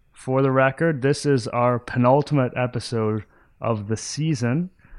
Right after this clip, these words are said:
We're gonna have one more for you next week, wrapping up the Blue Jay season, but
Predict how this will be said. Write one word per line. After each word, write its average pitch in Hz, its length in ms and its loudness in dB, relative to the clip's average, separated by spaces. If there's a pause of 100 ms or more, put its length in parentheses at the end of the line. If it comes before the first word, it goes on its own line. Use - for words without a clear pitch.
(120)
We're 117 120 -2
gonna 120 160 4
have 110 120 2
one 127 340 4
more 131 240 4
for 123 220 -2
you 117 60 2
next 117 280 0
week, 123 200 -2
wrapping 117 500 0
up 117 320 0 (440)
the 117 60 -6
Blue 120 240 2
Jay 120 160 2
season, 127 440 2
but 127 300 0